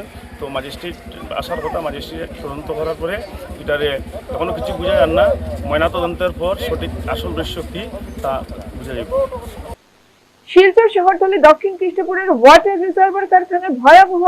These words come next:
Speaker 2: অগ্নিকাণ্ডের ঘটনা ঘটল। শনিবার রাত দুটো নাগাদ অগ্নিকাণ্ডটি ঘটে। আগুনের লেলিহান পুরো ফ্যাক্টরি গ্রাস করে দেয়, ছাই হয়ে যায় ফ্যাক্টরি মেশিনপত্র সহ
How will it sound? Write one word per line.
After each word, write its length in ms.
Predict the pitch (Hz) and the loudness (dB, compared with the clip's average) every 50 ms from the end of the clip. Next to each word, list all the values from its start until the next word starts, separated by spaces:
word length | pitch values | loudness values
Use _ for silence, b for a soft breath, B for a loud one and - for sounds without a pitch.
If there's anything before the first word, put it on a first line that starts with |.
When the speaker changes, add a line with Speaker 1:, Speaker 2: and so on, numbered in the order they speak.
| 330 302 | 10 10
Speaker 2:
অগ্নিকাণ্ডের 480 | 262 277 330 311 339 330 311 330 294 | 10 8 4 6 6 6 6 4 -2
ঘটনা 480 | 240 254 269 302 302 311 302 277 294 285 | 0 2 2 2 2 2 0 0 0 0
ঘটল। 480 | 240 - 269 262 247 - _ - - - - - b b b b b b b | 0 4 4 4 4 4 _ -2 -2 -2 -2 -4 b b b b b b b
শনিবার 380 | 349 349 370 370 381 359 320 277 | 2 2 4 8 10 10 10 12
রাত 180 | 254 254 247 | 10 8 8
দুটো 320 | 208 202 269 330 339 403 392 | 6 4 0 0 0 -2 -4
নাগাদ 300 | 381 392 381 415 403 349 | -6 -6 -4 2 6 6
অগ্নিকাণ্ডটি 680 | - 240 240 285 277 277 262 233 247 247 247 247 240 233 247 269 | 6 6 4 0 4 4 4 4 2 -2 -2 -2 -6 -2 2 2
ঘটে। 260 | 277 - 208 196 180 | 2 2 2 0 4
আগুনের 500 | 120 175 247 254 277 302 285 277 269 214 | 6 8 8 6 6 6 8 8 8 8
লেলিহান 580 | 214 226 262 330 370 415 403 381 381 392 403 381 | 6 6 6 6 8 6 4 4 4 0 -2 -2
পুরো 280 | - 302 294 294 285 | -4 -6 -2 -2 -2
ফ্যাক্টরি 500 | 277 - 311 311 339 330 - 381 359 370 | 0 2 2 2 2 2 -2 -4 -4 -4
গ্রাস 380 | 269 226 202 196 226 233 254 254 - - | -6 -2 4 6 8 8 6 4 2 4
করে 240 | - 247 233 226 214 | 4 6 6 6 2
দেয়, 220 | 220 190 175 160 - _ _ _ _ _ _ _ | 0 -2 -6 -6 -8 _ _ _ _ _ _ _
ছাই 300 | - 330 339 381 403 381 | 6 8 8 8 8 6
হয়ে 200 | 381 403 427 330 | 4 4 2 4
যায় 160 | 403 415 427 | 2 2 4
ফ্যাক্টরি 360 | 427 330 320 330 359 339 359 | 4 2 2 0 -2 -2 0
মেশিনপত্র 640 | 311 311 311 302 370 359 330 349 359 359 381 370 320 370 | 2 2 2 0 -2 -10 -8 -8 -8 -6 -6 -6 -4 -2
সহ 180 | 349 339 349 | 0 0 0